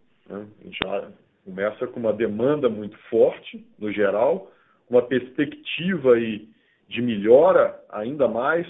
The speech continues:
com, com, com o retorno do food service nos Estados Unidos, que já está acontecendo, a demanda das últimas duas semanas foi fortemente food service aqui nos Estados Unidos, então já está acontecendo nos Estados Unidos, eu imagino que na Europa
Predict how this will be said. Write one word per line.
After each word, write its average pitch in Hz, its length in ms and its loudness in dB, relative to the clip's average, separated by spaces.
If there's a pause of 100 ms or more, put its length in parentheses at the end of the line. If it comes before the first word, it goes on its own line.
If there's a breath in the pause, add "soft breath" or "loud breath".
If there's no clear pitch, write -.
com, 101 380 -10 (120)
com, 98 400 -10 (120)
com 104 100 -10
o - 20 -12
retorno 110 540 -2
do 98 220 -10
food 104 200 -12 (120)
service 123 520 2 (480)
nos 110 220 -2
Estados 98 300 2
Unidos, 131 300 -4
que 101 120 -10
já 143 240 6
está 135 200 -2
acontecendo, 120 600 -6
a 104 40 -4
demanda 107 360 -4
das 98 220 -8
últimas 120 340 -8
duas 120 240 -6
semanas 107 380 -8
foi 101 140 -8 (140)
fortemente 120 600 0
food - 300 -14
service 107 260 -8
aqui 98 100 -20
nos 98 80 -16
Estados 101 260 -8
Unidos, 113 380 -10 (400 soft breath)
então 107 160 -6
já 127 140 6
está 139 300 2
acontecendo 117 360 -6
nos 107 100 -10
Estados 101 220 -4
Unidos, 113 300 -8
eu 117 80 -2
imagino 110 320 -4
que - 100 -18
na 113 80 2
Europa 107 480 4